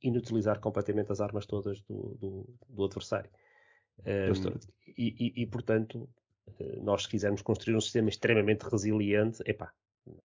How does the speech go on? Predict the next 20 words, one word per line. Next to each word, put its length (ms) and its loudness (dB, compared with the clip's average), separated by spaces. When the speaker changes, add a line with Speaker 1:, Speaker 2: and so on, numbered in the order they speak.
Speaker 1:
aquilo 260 -8
tem 160 -2
que 140 -14
ter, 180 0
tem 120 -2
que 60 -10
ser 220 4
capaz 340 8
de 80 6
ignorar 520 6
<laughs> 560 0
determinadas 720 8
tentativas 640 6
de 80 4
o 40 6
deitar 280 4
abaixo. 380 2
E, 60 -2
portanto, 340 0
ehm, 680 4